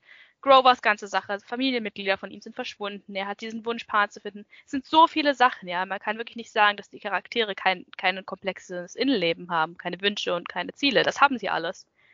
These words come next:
Ähm, was wir sonst immer kritisieren, so, die Charaktere haben keine Motivation und so. Das ist hier alles gegeben. Aber weil die Serie so fokussiert darauf ist, den Plot durchzupeitschen,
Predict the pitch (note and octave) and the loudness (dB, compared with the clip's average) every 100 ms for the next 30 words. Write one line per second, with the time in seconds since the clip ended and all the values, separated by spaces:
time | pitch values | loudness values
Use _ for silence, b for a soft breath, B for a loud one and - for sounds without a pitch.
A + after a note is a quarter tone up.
0 | _ _ _ _ - F#3+ F#3 F#3 F3+ F#3+ | _ _ _ _ 2 6 6 4 0 -2
1 | G3 G#3 G#3+ G#3 F#3 G3+ G3 F#3 G#3 F3 | 4 4 4 2 0 0 -4 0 2 2
2 | E3+ E3 - - E3+ E3+ F#3+ F3+ F#3 F#3 | -2 -10 -12 -8 -4 -4 -2 -4 -2 -8
3 | F#3 F#3 G3+ G3 A#3 F#3+ F3 F3 F3+ F#3+ | -8 -6 -4 -2 -4 -6 -10 -6 -6 -6
4 | - C#4+ B3+ B3 - - A#3+ G#3 G3+ - | 2 6 6 4 -4 -6 -4 -4 -8 -18
5 | b b b b A3 G#3 A3 A3 A3 A#3 | b b b b 2 4 4 4 0 -2
6 | B3 A3 C4 - C4+ B3 C#4+ C#4+ A#3+ G3 | 0 0 -4 -6 -10 -6 -2 0 0 0
7 | - G#3 - A#3 B3 G3 - - - F3 | -2 -10 -2 -2 -2 -6 -10 -16 -6 -4
8 | - - G#3+ | -4 -6 -10